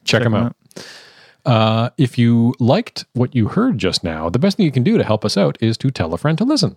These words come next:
Speaker 1: And don't do it by, like, burying them in lawsuits until they get super annoyed and design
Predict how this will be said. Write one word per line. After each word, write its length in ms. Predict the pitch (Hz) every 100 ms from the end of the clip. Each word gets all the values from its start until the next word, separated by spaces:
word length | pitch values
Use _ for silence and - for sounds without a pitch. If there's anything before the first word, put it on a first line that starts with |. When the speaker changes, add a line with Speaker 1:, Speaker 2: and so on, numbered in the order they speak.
| _ _ _ - - -
Speaker 1:
And 420 | 123 117 120 120 110
don't 240 | 208 214
do 140 | 220
it 80 | 196
by, 100 | 147
like, 300 | 131 110 90 87
burying 400 | 101 104 113 113
them 140 | 104
in 80 | 95 85
lawsuits 720 | 82 101 - 123 120 131 -
until 240 | 123 98 98
they 80 | 90
get 160 | 90
super 360 | - 107 - 98
annoyed 360 | 90 87 95
and 140 | 92 87
design 520 | 87 90 87 87